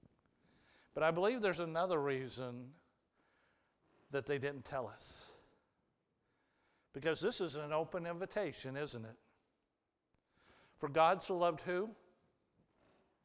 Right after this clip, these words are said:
The world. The cosmos. Who does that include? It includes Hunter and Diana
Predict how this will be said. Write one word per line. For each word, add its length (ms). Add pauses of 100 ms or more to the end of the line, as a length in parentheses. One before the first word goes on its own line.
(960)
The 100
world. 340 (1500)
The 80
cosmos. 1120 (1300)
Who 100
does 160
that 220
include? 520 (1400)
It 60
includes 360
Hunter 320 (2500)
and 120
Diana 540